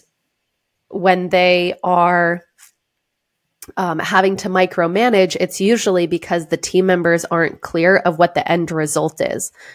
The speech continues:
So when you share with them your vivid vision, they can take more responsibility on how, because they know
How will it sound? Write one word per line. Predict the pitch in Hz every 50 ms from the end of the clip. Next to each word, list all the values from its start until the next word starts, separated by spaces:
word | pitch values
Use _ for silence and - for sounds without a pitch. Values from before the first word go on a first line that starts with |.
| - _ -
So | - - 185 170
when | 175 180 180
you | 180
share | 175 - - 196 226 254
with | 269 247 -
them | - 180 170 170 160 165 165 156 -
your | - 175 175 165
vivid | 156 170 160 165 151 143 135
vision, | - 170 190 180 165 147 143 143 139 151 - _
they | - 151 180 170 202 220
can | - - 156 95 175
take | - - 170 165 160 156 - - - - _ _ _ _ _ _ _ _ _ _ _ _ _
more | - 185 180 180 185 175 170
responsibility | 165 165 165 - - - 165 165 170 170 170 - 165 165 160 170 165 170 165
on | - - 160 147 135
how, | - - - - 143 139 135 160 185 233 269 285 - - - - - - _ _ _ _ _ _ _ _ - 330 _ _ _ _ _
because | - 202 - 214 196 170
they | 170 180 170
know | 175 170 160 156 160 156 156 156 180 -